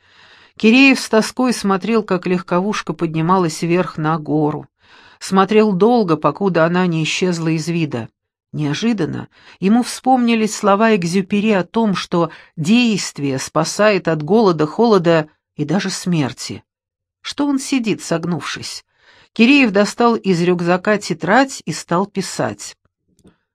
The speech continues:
Ещё в Москве он решил вести в пути дневник.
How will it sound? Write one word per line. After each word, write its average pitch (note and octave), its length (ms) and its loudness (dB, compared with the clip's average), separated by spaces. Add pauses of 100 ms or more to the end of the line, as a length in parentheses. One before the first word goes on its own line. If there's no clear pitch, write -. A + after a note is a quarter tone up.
(280)
Ещё G#3 320 0
в A3 80 -2
Москве G#3 460 0
он D#3+ 120 0
решил E3+ 340 -2
вести F3 380 -4
в - 100 -8
пути F3 320 -4
дневник. E3 640 -4